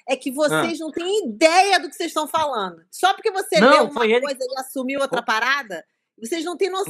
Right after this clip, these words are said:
Speaker 2: Não,
Speaker 1: do
Speaker 2: foi
Speaker 1: que, que
Speaker 2: ele que re-
Speaker 1: aconteceu até a luta. Nada, zero.
Speaker 2: Não, exatamente, é por isso que eu falo, pô, atleta render cem por cento, ele tem que tá bem de cabeça, bem
Speaker 1: Isso
Speaker 2: com a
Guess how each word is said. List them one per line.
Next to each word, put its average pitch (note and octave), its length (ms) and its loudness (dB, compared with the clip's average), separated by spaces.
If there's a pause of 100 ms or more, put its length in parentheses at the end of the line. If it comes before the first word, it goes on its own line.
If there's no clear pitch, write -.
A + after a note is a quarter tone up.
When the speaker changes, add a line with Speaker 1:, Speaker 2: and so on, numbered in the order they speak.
Speaker 2:
Não, - 80 2
Speaker 1:
do - 60 -6
Speaker 2:
foi F#3+ 100 0
Speaker 1:
que, G3 60 0
que G3+ 60 -2
Speaker 2:
ele G#3 80 -8
que A3 80 -4
re- G#3 80 0
Speaker 1:
aconteceu C#4+ 500 -2
até D4+ 680 0
a C#4 80 0
luta. B3+ 560 -4 (100)
Nada, G#3+ 360 -4
zero. A#3+ 520 -2 (800)
Speaker 2:
Não, G#3+ 320 -2
exatamente, F3 640 -2
é F#3 40 0
por - 140 -6
isso F#3 100 -8
que A3+ 60 -2
eu A3+ 60 -2
falo, E3+ 340 -2
pô, D#3+ 180 -4
atleta F3+ 520 -4
render E3+ 380 -4
cem F3 180 -6
por C#3+ 160 -14
cento, F#3+ 400 -2
ele D3+ 120 -2
tem F3 140 -4
que - 60 -20
tá D#3+ 140 0
bem D3+ 200 -6
de D3 100 -18
cabeça, D3 520 -4
bem D#4+ 160 -2
Speaker 1:
Isso E4 100 4
Speaker 2:
com - 20 2
a - 20 0